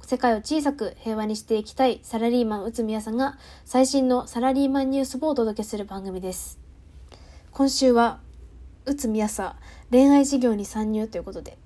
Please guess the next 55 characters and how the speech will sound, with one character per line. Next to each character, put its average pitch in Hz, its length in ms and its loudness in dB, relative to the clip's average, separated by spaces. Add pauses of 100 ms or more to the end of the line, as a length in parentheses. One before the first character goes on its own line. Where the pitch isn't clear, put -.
(1080)
<laughs> - 1600 -20
ま 240 220 8
あ、 - 20 0
あ 202 80 -2
の、 202 380 -2
事 247 180 0
の 320 140 2
経 330 220 6
緯 247 80 6
を 208 40 0
説 214 260 -6
明 240 180 2
す 233 120 -4
る 226 140 -2
と、 226 380 2 (1400)
母 330 340 2
か 208 140 -6
ら、 190 420 -2 (1160)
お 240 120 4
ば 370 120 10
あ 359 100 6
ち 247 100 -2
ゃ 202 80 0
ん 196 80 -6
が 190 280 -4 (580)
朝 285 240 4
の 233 100 2
こ 202 140 -8
と 202 160 -6
を 214 320 4 (200)
ハ 277 140 4
イ 302 80 2
ク 330 100 2
ラ 294 120 6
ス 285 120 -8
な 202 300 -2
結 196 220 -8
婚 269 180 2
相 269 160 6
談 262 180 4
所 269 80 4
に 214 120 0
入 202 40 0
れ 226 100 6
る 262 120 6
ん 247 60 2
だ 196 100 -2
っ 180 40 -10
て - 140 -10
大 233 120 0
騒 247 200 4
ぎ 196 100 -4
し - 60 -4
て 185 120 -8
る 180 180 -6